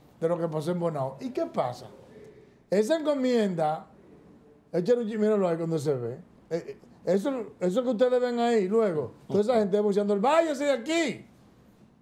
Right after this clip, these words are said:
váyase". Entonces, eso mismo, esa misma encomienda que tenía Tony Peñaguaba de manipular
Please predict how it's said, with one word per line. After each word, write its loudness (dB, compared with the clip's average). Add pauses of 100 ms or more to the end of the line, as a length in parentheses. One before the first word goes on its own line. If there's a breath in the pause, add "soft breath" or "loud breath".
(320)
váyase". 2 (840)
Entonces, -2 (120)
eso 0
mismo, -2 (580 loud breath)
esa 2
misma 0
encomienda 0
que -2
tenía 0
Tony 0
Peñaguaba -2 (1200 soft breath)
de 0
manipular 0